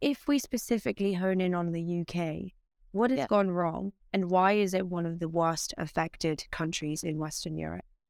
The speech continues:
Speaker 2: One of the flaws of the British economy is that we are geared towards speculation. Far better to invest in the stock market or to invest in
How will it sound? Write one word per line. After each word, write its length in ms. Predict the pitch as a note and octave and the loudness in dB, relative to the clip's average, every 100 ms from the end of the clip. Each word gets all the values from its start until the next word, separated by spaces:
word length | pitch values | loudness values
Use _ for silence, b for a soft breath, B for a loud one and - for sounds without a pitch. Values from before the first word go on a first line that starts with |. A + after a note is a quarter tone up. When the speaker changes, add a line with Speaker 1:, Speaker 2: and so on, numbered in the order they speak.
| _ | _
Speaker 2:
One 200 | F3+ A3 | 2 6
of 140 | A3 F#3+ | 6 4
the 340 | F3+ E3+ E3 - - _ _ - | 2 2 2 -2 -20 _ _ 2
flaws 420 | A#3+ B3 F3+ D#3 | 6 8 6 0
of 60 | D#3 | -4
the 100 | D#3+ | -2
British 300 | F3 E3 D#3 | 0 0 -2
economy 540 | - D#3+ D3 C#3 C#3+ | -4 -4 -2 -2 -2
is 100 | C#3+ | -2
that 160 | - D#3+ | -2 -2
we 300 | - F#3 F3+ - | -2 2 2 2
are 300 | F3+ E3+ E3 D#3 | 4 4 4 0
geared 320 | G#3 B3 A3+ | 4 4 4
towards 420 | - F3 F3 E3+ - | 0 -4 -2 -2 -6
speculation. 920 | - D#3+ - - C3 G#2+ - - A#3+ - _ _ _ - | -4 -4 -4 -4 -4 -4 -10 -10 -12 -18 _ _ _ 4
Far 180 | C4 A#3+ | 8 8
better 360 | G#3 G#3 - | 6 0 -4
to 220 | D#3 - | -6 -2
invest 440 | F3 F3 E3 E3 - | 0 2 0 0 -4
in 100 | D#3 | -6
the 80 | D#3 | -6
stock 340 | - - - - | -10 -6 -6 -4
market 560 | E3 D3+ D#3+ - - | 0 0 0 -6 -6
or 140 | - A2 | -8 -8
to 120 | - C#3+ | -4 -2
invest 480 | C#3+ C#3 D#3 - | -2 0 -2 0
in 280 | B2+ B2 B2+ | 0 0 -2